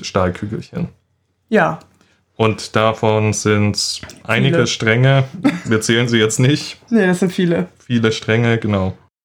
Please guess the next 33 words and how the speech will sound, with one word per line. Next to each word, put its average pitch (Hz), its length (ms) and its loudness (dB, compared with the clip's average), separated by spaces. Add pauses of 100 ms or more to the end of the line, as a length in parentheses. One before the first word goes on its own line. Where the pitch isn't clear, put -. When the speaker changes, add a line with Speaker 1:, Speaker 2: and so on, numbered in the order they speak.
Speaker 1:
Wieder 160 340 4
sehr 139 220 0
gut 139 160 -4
verarbeiteter 123 520 2
Griff. 147 300 0
Also 120 180 0
der 113 100 2
Griff 139 260 -2
bleibt 123 240 0
bei 120 100 2
den 113 180 2
Toys 127 380 0
alle 113 300 2
gleich. 131 400 0
Also 107 160 0
er 104 100 2
variiert 113 440 0
nur 117 100 2
ein 107 100 0
bisschen 107 240 -2
von 110 120 -2
der 107 100 -2
Dicke 151 200 -2
her, 143 320 2
je 113 120 0
nach 110 180 -2 (180)
Toy. 143 240 2 (1040)
Hm, 120 280 2
ansonsten 110 380 0
die 104 80 -2
Ausführung 110 360 0
ist 104 140 -6
dieselbe. 147 520 0